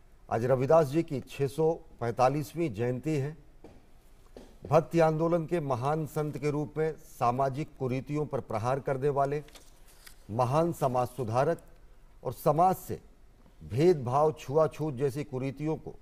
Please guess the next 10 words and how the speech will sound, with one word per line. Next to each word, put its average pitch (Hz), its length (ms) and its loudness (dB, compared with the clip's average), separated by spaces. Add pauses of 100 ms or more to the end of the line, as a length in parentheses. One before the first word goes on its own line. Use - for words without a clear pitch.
(480)
निर्मूल 131 460 2
कर 156 180 0
देने 147 320 0
का 135 200 -4
संदेश 120 540 -4
देने 139 220 2
वाले 135 240 2
महान 117 340 -4
संत 135 280 -6
की 135 340 -10